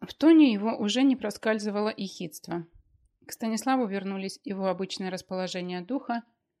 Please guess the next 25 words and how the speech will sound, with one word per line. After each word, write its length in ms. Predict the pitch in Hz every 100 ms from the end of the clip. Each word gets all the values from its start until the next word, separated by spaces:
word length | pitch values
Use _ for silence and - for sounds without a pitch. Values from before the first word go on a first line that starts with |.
| _ _ _
и 140 | 294 311
склонность 600 | - 214 220 233 226 -
к 80 | -
безобидным 720 | 180 196 190 180 180 196 185
подколам. 680 | 190 - - 175 170 160 _ _ _ _ _ _ _ _ _ _ _ _ _ _ -
Новых 420 | 254 330 320 254
дел 260 | 190 220 226
и 160 | -
впрямь 460 | 190 - 196 190 190
не 120 | 180
было. 320 | 170 160 160 - _ _ _ _ _ _ _ _
Может 380 | 208 220 202 190
быть, 260 | 202 208 _ _ _ _ -
еще 300 | 208 - 233
и 40 |
по 120 | 214 220
этой 280 | 262 285
причине 560 | 226 196 185 - 196 190 -
генерал-лейтенант 960 | 196 196 190 185 185 - 196 196 180
Орлов 420 | - 185 190 254 - _ _ _ _ _ _ _ _ _ -
воспользовался 840 | 240 233 - 311 254 208 190 202
паузой 520 | - 226 233 226 208
и, 180 | - 202
быстренько 480 | 208 262 220 196 185
схватив 540 | - 190 190 220 -